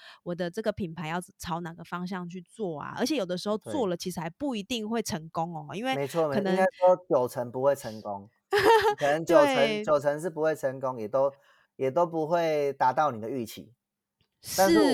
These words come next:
Speaker 1: 是。
Speaker 2: 我们要就，我，我，我，我就觉得就是你的那个抗压性就要，应该说啦，你就要有一个认同感，就是我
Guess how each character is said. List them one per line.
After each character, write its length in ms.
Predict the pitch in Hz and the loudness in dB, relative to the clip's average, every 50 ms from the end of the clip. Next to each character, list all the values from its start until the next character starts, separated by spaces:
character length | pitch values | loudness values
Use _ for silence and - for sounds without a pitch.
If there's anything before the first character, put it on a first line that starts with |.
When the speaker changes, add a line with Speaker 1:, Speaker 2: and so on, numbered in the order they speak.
| 240 220 214 | 2 0 0
Speaker 1:
是。 80 | 139 139 | 0 0
Speaker 2:
我 40 | |
们 160 | 143 147 156 170 | 2 2 4 4
要 160 | 190 196 185 | 6 4 4
就， 140 | 185 202 - | 2 -2 -4
我， 260 | - 139 139 139 - | -2 -2 -2 -4 -4
我， 180 | - 135 139 139 | -6 -6 -6 -4
我， 260 | 135 143 143 147 151 - | -4 -4 -4 -4 -4 -2
我 120 | 139 139 139 | -2 0 2
就 100 | 180 190 | 2 2
觉 160 | 160 170 160 | 2 2 2
得 140 | 151 147 139 | 2 2 0
就 100 | 135 160 | 0 -2
是 200 | 147 170 170 156 | -6 -6 -6 -6
你 180 | 139 120 110 | -6 -6 -4
的 220 | 104 110 107 107 107 | -4 -2 -2 -2 -4
那 120 | 131 139 | -6 -6
个 220 | 127 127 113 110 | -4 -2 -2 -2
抗 180 | 107 - - 147 | -2 -4 -8 -6
压 160 | 139 131 123 | -6 -6 -6
性 200 | 117 131 127 123 | -6 -8 -10 -8
就 80 | 123 127 | -6 -4
要， 260 | 120 117 117 113 _ _ _ _ _ _ _ _ _ - | -2 -2 -4 -6 _ _ _ _ _ _ _ _ _ -8
应 80 | - 170 | -4 0
该 120 | 180 180 | 2 2
说 220 | 180 170 175 175 165 | 4 4 4 4 4
啦， 140 | 147 131 | 2 2
你 180 | 113 113 113 113 | 0 -2 -8 -10
就 100 | 107 165 | -4 0
要 220 | 165 160 147 117 | 2 2 2 2
有 20 | 101 | 0
一 60 | 107 | -2
个 100 | 110 127 | -4 -2
认 220 | 127 147 131 123 | 0 0 -2 -2
同 180 | 107 110 104 113 | -4 -12 -12 -10
感， 160 | 117 101 92 | -10 -10 -10
就 120 | 92 104 101 | -10 -12 -12
是 260 | 107 107 101 98 98 _ _ _ _ _ _ _ _ _ _ _ _ _ _ _ _ _ _ | -12 -12 -12 -12 -14 _ _ _ _ _ _ _ _ _ _ _ _ _ _ _ _ _ _
我 260 | - 113 120 117 _ | -8 -8 -8 -8 _